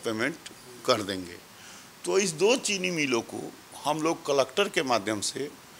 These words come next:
मूल्यांकन कराकर उसकी liability और उसकी assets, उस दोनों का मूल्यांकन कराकर नए निवेशक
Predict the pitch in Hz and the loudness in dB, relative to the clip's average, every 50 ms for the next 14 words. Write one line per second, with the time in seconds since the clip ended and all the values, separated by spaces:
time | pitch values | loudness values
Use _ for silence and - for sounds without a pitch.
0 | - - - - - - - 135 143 147 147 147 147 147 147 143 208 220 202 156 | -20 -20 -20 -20 -20 -14 -6 -2 -2 0 2 4 2 2 2 0 -2 -4 -2 -2
1 | 143 120 113 101 98 - 104 110 139 - - - - - - - - - - - | -2 -2 -2 -2 -4 -4 -6 -6 -6 -8 -12 -16 -18 -20 -20 -20 -20 -20 -20 -20
2 | - - - - - - - 143 143 143 - - 160 165 165 165 151 - - - | -18 -18 -20 -20 -14 -4 -2 2 2 2 2 2 0 0 0 0 -2 -6 -10 -16
3 | - - - - - 139 143 143 143 143 139 147 143 147 156 160 - - 190 196 | -20 -20 -20 -6 -2 4 8 8 10 10 8 4 2 2 0 0 0 -2 -2 0
4 | 202 214 214 - - - - - - - - - - - - - - - - - | 0 0 -2 -4 -10 -18 -20 -20 -20 -20 -20 -20 -20 -20 -20 -20 -20 -20 -20 -20
5 | - - - - - - - - - - 127 143 156 170 175 101 139 151 139 - | -20 -20 -20 -20 -20 -20 -20 -20 -10 2 6 6 6 6 4 0 2 4 4 4
6 | - - 165 165 151 - - 131 147 - - 151 120 - - - - - - - | 4 2 0 0 0 0 2 4 8 8 8 8 6 2 -2 -8 -8 -8 -8 -8
7 | - - - - - - - - - - - 143 131 120 135 170 180 196 208 196 | -12 -16 -18 -18 -18 -20 -20 -20 -14 -4 -2 -2 -2 0 0 0 2 2 2 4
8 | - 175 175 170 160 156 147 143 147 147 147 147 190 180 151 147 139 131 123 110 | 6 4 6 6 4 4 4 4 4 4 4 2 0 2 4 4 4 4 4 0
9 | - 107 117 139 139 - - - - - - - - - - - - - - 143 | -2 -2 -4 -4 -4 -8 -12 -18 -20 -20 -20 -20 -20 -20 -20 -20 -20 -12 -8 -8
10 | 147 156 175 202 233 247 233 214 208 196 180 185 180 - 202 185 | 0 4 8 8 8 8 6 6 4 4 6 8 8 8 8 8